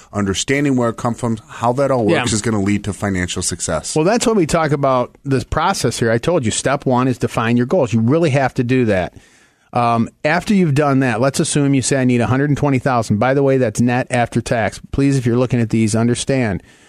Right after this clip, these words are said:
Speaker 2: you know, if you have a million dollars in your four oh one k, you know, that's not all yours. The government's gonna take a piece of it. So you should be doing tax planning. We'll talk more about that in another show. Um, but, you know, you wanna understand what those pieces are. So, okay, I define what I need. Now I start doing the math.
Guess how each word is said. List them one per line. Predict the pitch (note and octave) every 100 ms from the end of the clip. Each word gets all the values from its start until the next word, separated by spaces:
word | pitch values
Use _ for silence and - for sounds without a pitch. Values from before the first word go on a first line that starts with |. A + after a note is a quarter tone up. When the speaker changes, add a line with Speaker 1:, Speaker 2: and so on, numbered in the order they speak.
| _ -
Speaker 2:
you |
know, | G#2+
if | G2+
you | A#2+
have | A#2+
a | A#2+
million | A2 A#2 B2+ B2
dollars | B2 B2 B2 A2+
in | B2
your | A2+
four | - B2+ A#2
oh |
one | G#2+
k, | A2 E3+ C3+ A2+ - _ _ _ _
you | A2+
know, | A#2
that's | C3+ -
not | C3+ B2+
all | A#2+
yours. | C3 E3+ G#2
The | -
government's | A2+ C3 B2 A2
gonna | B2 A2
take | A#2
a | G#2+
piece | D#3 E3
of | B2
it. | G2+
So | C3
you | C3
should | C#3+ C4 A#3+
be |
doing | D#3 C#3
tax | A#2 C#3+ B2+
planning. | - A2 F#2 G2
We'll | D#3
talk | - D#3 D3
more | C3+
about | A#2+ A#2
that | B2 A2
in | G#2+
another | G#2 A2+ G#2+ -
show. | - G#2 F2+ - - _ - - - -
Um, | B2+ A#2+ A#2 -
but, | C3+ D3+ D3 _ _ _ _ -
you | E3
know, | C3+ C3 -
you | C#3 C#3
wanna | D3 E3 G#3
understand | F3+ D3+ - C#3+ C3 B2+ B2+
what | C3 C3+ C3+
those | C#3 C3
pieces | - C3 A#2+ C3+
are. | F3 A2
So, | - B2+
okay, | B2 C3
I | A#2
define | A2+ C3+ D3 D3
what | C#3+
I | C3
need. | B2 G2
Now | G2 C3 E3+
I | E3
start | - D3+ B2
doing | C3+ B2+
the | A#2+
math. | A2+ G2 E2